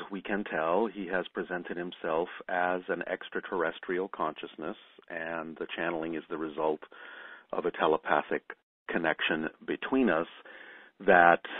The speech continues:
began many, many years ago after two actual physical broad daylight sightings of his U F O here over Los Angeles. So he is basically working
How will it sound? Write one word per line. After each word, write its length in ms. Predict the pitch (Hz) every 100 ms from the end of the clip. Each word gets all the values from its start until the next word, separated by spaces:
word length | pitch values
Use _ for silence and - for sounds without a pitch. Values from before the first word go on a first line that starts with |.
| - 90 82
began 800 | 90 87 98 95 90 87 85
many, 200 | 87 87
many 200 | 85 82
years 320 | 78 92 117 -
ago 540 | 78 82 80 80 80 -
after 840 | - 85 87 - - 80 78 76 73 _ _ _ _ _ _ - - -
two 320 | 117 104 101 -
actual 500 | 85 - - 85 80 -
physical 540 | - 87 - 82 82 - - - _
broad 360 | - 87 80 76
daylight 500 | 87 80 76 78 76 - - _ -
sightings 400 | 80 78 78 73 -
of 220 | 107 101 92 -
his 140 | 95 78
U 180 | 85 78
F 80 | 76 -
O 300 | 78 78 76 -
here 200 | 85 80
over 220 | 73 78
Los 240 | 69 73
Angeles. 480 | 87 80 78 78 71 - - - - - - - _ -
So 520 | - 78 78 78 78 78 -
he 180 | 87
is 280 | 85 80 78 78 -
basically 840 | 80 78 80 - 82 78 80 76 - - - - - - -
working 640 | 104 113 113 123 113 113